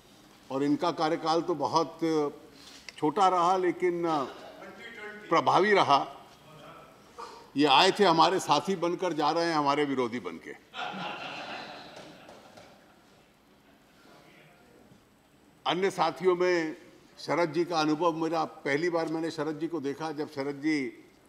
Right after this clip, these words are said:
engineering college में पढ़ के हटे थे, और उन दिनों पहली बार उस वक्त का विपक्ष इकट्ठा हो रहा था, और जबलपुर का उपचुनाव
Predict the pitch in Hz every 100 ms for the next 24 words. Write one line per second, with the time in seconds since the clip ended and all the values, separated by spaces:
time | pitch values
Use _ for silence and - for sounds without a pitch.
0 | _ _ _ - - _ - 127 151 156
1 | 160 165 156 156 156 156 151 143 143 170
2 | 127 123 170 - 110 95 - - _ _
3 | _ _ _ _ _ _ _ _ _ _
4 | _ _ _ 139 147 170 175 185 185 -
5 | 147 170 180 170 175 165 165 147 - -
6 | - _ _ _ _ - - _ _ 196
7 | - 190 196 - 180 170 - - - 147
8 | 131 - 117 95 80 78 - 78 - _
9 | _ _ _ _ _ _ _ _ _ _
10 | _ _ _ _ _ _ _ _ _ _
11 | _ _ - 135 113 220 160 196 180 190
12 | 170 170 156 - 160 170 165